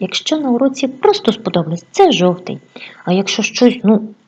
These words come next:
не сподобалося або, може, щось не зрозуміли,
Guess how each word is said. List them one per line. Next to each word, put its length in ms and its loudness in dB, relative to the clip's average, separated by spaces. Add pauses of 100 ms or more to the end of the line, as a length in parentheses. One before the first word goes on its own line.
(260)
не 180 6
сподобалося 760 -2
або, 280 -2
може, 340 -2
щось 340 -4
не 80 -8
зрозуміли, 540 -6